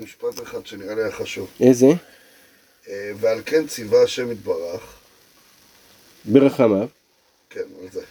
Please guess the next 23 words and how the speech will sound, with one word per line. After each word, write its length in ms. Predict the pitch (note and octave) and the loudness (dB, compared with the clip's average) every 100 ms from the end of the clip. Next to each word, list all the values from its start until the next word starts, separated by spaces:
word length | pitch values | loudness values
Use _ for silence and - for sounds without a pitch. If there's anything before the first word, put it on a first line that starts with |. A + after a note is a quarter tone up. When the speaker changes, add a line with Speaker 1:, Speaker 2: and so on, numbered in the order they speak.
| _ _ _ _ _ _ _ _ - | _ _ _ _ _ _ _ _ -14
Speaker 1:
"אשר 200 | C3 C3+ | -6 -2
מכלה 480 | C3+ A#2 A2 A#2 C#3 | 0 0 0 0 0
ואוכל 400 | B2 G2+ - G#2 | -2 -6 -6 -4
הכל". 220 | G2 - - - - - | -6 -8 -14 -14 -20 -18
"על 120 | - - | -14 -6
כן 160 | C3+ C3 | -6 -6
ציווה 320 | G2+ F2+ A2+ A2+ | -8 -2 0 0
השם". 200 | F#2+ F#2+ G2 F#2 - - - - - - - - _ - - - - - | -2 -12 -12 -12 -16 -20 -20 -20 -20 -20 -20 -20 _ -20 -20 -20 -18 -2
רק 240 | - - | -2 -2
על, 80 | - - | -6 -4
רק 180 | A2 - | -4 -2
על 60 | A2 | -4
המשפט 420 | F#2+ - G#2+ - | -4 -8 -8 -8
הזה. 160 | - - - - - | -14 -18 -20 -20 0
Speaker 2:
"על 140 | A2+ A#2+ | 4 6
כן 180 | G3+ G#3 | 8 6
ציווה 300 | F#3 E3+ G3+ | 2 2 2
השם 220 | F#3 G3+ | 2 0
יתברך 360 | F3+ C#3 D#3 F3 | -2 0 0 0
ברחמיו 580 | E3+ C#3+ C#3 C#3+ F#3+ E3 | 0 0 2 4 6 6
להקריב 400 | C3 - G3 D#3+ | 4 4 0 0
עולה 320 | C3 D3 F3 | 4 4 4
תמיד, 480 | - B2+ B2 F3 | 2 2 4 2